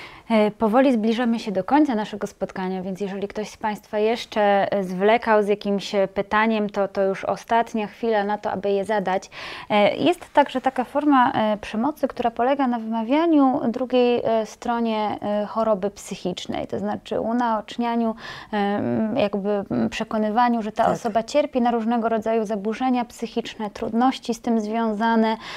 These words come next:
Speaker 1: e, i dzięki temu, a w zasadzie wykorzystywane jest to kontra niej, nawet jeżeli nie jest to prawdą, do stosowania
Speaker 2: Tak.
Speaker 1: przemocy i nadużyć. Em, czy ma Pani doświadczenie
Speaker 2: Tak.
Speaker 1: w kwestii wspierania takich osób i c-, gdzie takie osoby mogą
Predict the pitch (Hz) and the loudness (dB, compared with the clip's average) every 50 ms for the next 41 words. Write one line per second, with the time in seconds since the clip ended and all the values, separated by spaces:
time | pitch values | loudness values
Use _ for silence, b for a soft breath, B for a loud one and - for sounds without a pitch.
0 | B B B B 220 214 190 - - - _ _ _ - 226 202 196 - 254 269 | B B B B 4 4 4 4 2 -4 _ _ _ -2 -2 -2 0 4 4 6
1 | 269 269 269 - 240 226 - 240 240 233 220 202 208 208 202 220 214 196 220 220 | 6 6 4 0 -4 0 2 2 4 4 2 2 0 0 0 0 0 0 -2 -4
2 | - 226 208 220 - - 226 208 240 240 254 247 233 233 226 226 226 - - 226 | -4 -6 -6 -6 -8 -6 -2 -2 0 2 2 2 4 2 2 0 -2 -10 -8 -8
3 | 220 - 254 247 - - 247 240 240 247 254 254 269 277 254 277 - 254 269 277 | -4 -2 -2 -2 0 0 -2 0 2 2 2 2 0 0 -2 -4 -6 -2 0 4
4 | 269 269 269 269 269 262 - - - - 254 254 - 277 262 220 208 196 196 196 | 4 6 6 6 4 0 -2 -6 -4 -4 -4 0 2 2 2 2 2 2 2 2
5 | 208 B B B B B - 285 262 - - 262 - - 254 226 254 247 247 240 | 0 B B B B B 2 2 2 4 0 -4 0 2 2 4 4 4 2 2
6 | 226 - - 226 220 226 214 - - 220 214 214 208 214 202 202 - 214 190 202 | 0 0 0 0 2 2 0 -2 0 0 2 2 2 2 2 2 0 0 0 0
7 | 208 208 - - B B B B B B - 226 226 220 220 220 - - 233 226 | -4 -4 -8 -12 B B B B B B -2 0 0 0 0 -2 -2 0 0 0
8 | 226 226 226 233 226 233 214 233 226 - - 240 233 - - - 233 233 233 - | 0 0 -2 -2 -2 0 0 -2 -2 -2 -6 -6 -6 -6 -6 -4 -2 0 2 2
9 | 220 220 208 208 - - - - 226 - - 247 - - - - 247 233 247 254 | 0 0 -2 -6 -8 -12 -6 -6 -6 -4 -4 -8 -8 -6 0 2 2 4 4 2
10 | 254 247 233 233 - - 208 - - 208 208 202 - - - 208 - - - 220 | 2 0 -2 -4 -6 -6 -6 -2 0 -2 -2 -2 -4 -8 -8 -8 -6 -6 -6 -6
11 | - - - - - - - 226 - - - 269 262 - - 285 269 - - - | -6 -8 -20 -20 -14 -8 -8 -8 -6 2 2 2 2 2 0 -2 0 0 0 0
12 | - 214 - - 214 208 220 220 214 214 202 208 214 208 | 0 0 -4 -8 -6 -4 -2 -2 -2 -2 -2 -2 -2 -4